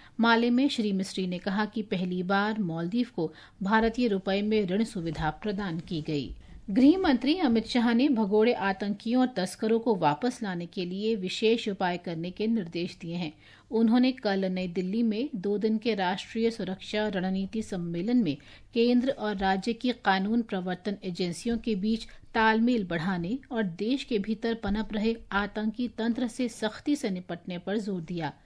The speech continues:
सम्मेलन के दूसरे दिन आज नागर विमानन, बंदरगाह सुरक्षा और वामपंथी उग्रवाद पर भी चर्चा होगी। जम्मू कश्मीर में पहलगाम आतंकवादी हमले और ऑपरेशन सिंदूर के तहत भारत की कार्रवाई पर सोमवार को लोकसभा में विशेष चर्चा होगी।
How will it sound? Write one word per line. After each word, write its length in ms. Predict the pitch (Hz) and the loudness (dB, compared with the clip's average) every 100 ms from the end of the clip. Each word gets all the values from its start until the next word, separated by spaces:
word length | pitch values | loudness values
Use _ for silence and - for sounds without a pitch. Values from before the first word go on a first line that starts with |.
| _ _ | _ _
सम्मेलन 540 | - 220 196 185 180 185 | -4 -2 0 0 -2 -4
के 140 | 185 | -4
दूसरे 360 | 170 185 - 185 | -4 -6 -4 -4
दिन 200 | 196 214 | -2 -2
आज 380 | - 190 190 190 - - | 0 0 0 -2 -16 -4
नागर 380 | 220 220 226 233 | 0 0 0 -2
विमानन, 540 | 196 185 180 175 214 - 226 | -2 -2 -2 -2 -2 -4 -6
बंदरगाह 640 | 196 180 185 170 196 214 | -4 -2 -4 -2 -2 -2
सुरक्षा 560 | 254 - 175 175 - 202 | -4 -4 -4 -4 -4 -2
और 160 | 233 190 | -2 -2
वामपंथी 540 | 180 185 208 196 226 | -2 -4 -4 -4 -2
उग्रवाद 560 | 202 185 170 175 175 180 | -2 -2 -4 -4 -4 -4
पर 140 | 175 151 | -8 -6
भी 220 | 196 196 | -6 -8
चर्चा 420 | - 180 - 165 | -6 -8 -6 -6
होगी। 440 | 165 165 147 143 - - - - - | -4 -4 -4 -6 -8 -20 -20 -20 0
जम्मू 280 | 277 269 370 | 4 6 4
कश्मीर 460 | 330 269 277 262 | 0 2 4 6
में 140 | 277 302 | 6 4
पहलगाम 560 | 247 240 233 233 254 | 2 0 0 2 4
आतंकवादी 580 | 226 220 226 226 220 208 | 4 0 -2 -2 -2 -2
हमले 360 | 196 196 190 262 | -2 -2 -2 0
और 160 | 247 240 - | 0 0 -2
ऑपरेशन 480 | 190 208 196 220 226 | -4 0 -2 0 -2
सिंदूर 480 | - 208 190 240 | -2 -2 0 -2
के 160 | 247 202 | -2 -2
तहत 320 | 202 208 226 208 | -2 -2 -2 -2
भारत 340 | 175 202 202 | -2 -2 -2
की 100 | 226 | -6
कार्रवाई 580 | 220 196 180 185 196 214 | -4 0 0 -2 -2 -2
पर 240 | 220 233 233 | -2 -2 -2
सोमवार 540 | - 196 196 214 240 | -4 -6 -2 -2 -4
को 200 | - 240 | -2 0
लोकसभा 640 | 208 175 190 - 202 240 | 0 0 -4 -4 -2 0
में 180 | 226 160 190 | 0 -2 -4
विशेष 440 | 214 247 254 - | -4 -2 -2 -2
चर्चा 300 | 180 156 170 | -6 -4 -6
होगी। 380 | 170 165 156 | -4 -6 -6